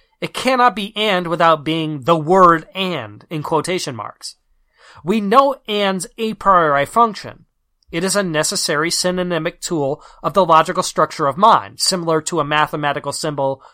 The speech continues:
of a plus sign, differentiated from but, which is an exception, like a minus sign,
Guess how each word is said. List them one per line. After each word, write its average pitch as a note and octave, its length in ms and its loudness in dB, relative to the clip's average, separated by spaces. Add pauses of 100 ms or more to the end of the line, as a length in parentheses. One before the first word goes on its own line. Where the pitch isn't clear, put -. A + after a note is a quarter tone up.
(140)
of D3 100 -2
a D3 120 -2
plus A#3 280 4
sign, A#2 440 -6 (540)
differentiated G3 800 0
from E3+ 280 -2
but, G3 360 4 (340)
which D#3 180 -4
is D#3 140 -2
an E3 80 -2
exception, D#3 720 -2 (200)
like C3 200 -6
a D3+ 80 0
minus F#3+ 520 2
sign, A#2 540 -8